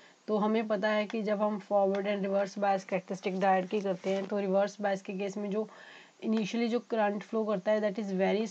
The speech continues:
small in the units of, uh, micro ampere, ठीक है, बहुत ज़्यादा स्मॉल है। और we can say there is approximately, uh, no current is flowing in the reverse bias, ठीक है, initially कोई करंट फ्लो नहीं करता, तो it means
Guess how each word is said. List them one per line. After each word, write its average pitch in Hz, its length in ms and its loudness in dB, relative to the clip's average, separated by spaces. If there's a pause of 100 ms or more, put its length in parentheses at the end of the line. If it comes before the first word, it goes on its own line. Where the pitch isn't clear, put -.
small 202 340 0 (340)
in 208 260 -2
the 208 260 6 (400)
units 208 460 -2
of, 208 220 6 (160)
uh, 196 360 4 (120)
micro 190 400 2
ampere, 208 320 -2 (240)
ठीक 214 160 -6
है, 254 120 0 (640)
बहुत 202 280 2
ज़्यादा 226 180 2
स्मॉल 208 420 2
है। 220 140 2
और 208 140 4
we 196 120 -2
can 214 180 -2
say 214 260 0
there 208 260 -2
is 214 60 -4
approximately, 208 800 -2
uh, - 800 -2 (140)
no 214 100 10 (100)
current 214 340 4
is 220 160 0 (100)
flowing 202 300 2 (1040)
in 202 180 4
the 196 140 8
reverse 196 280 4
bias, 214 300 0 (500)
ठीक 202 140 -6
है, 233 100 0
initially 214 460 -2
कोई 214 200 -2
करंट 208 300 -4
फ्लो 214 260 -4
नहीं 220 220 0
करता, 214 440 -2
तो 214 200 -4
it 196 120 -6
means 208 360 -4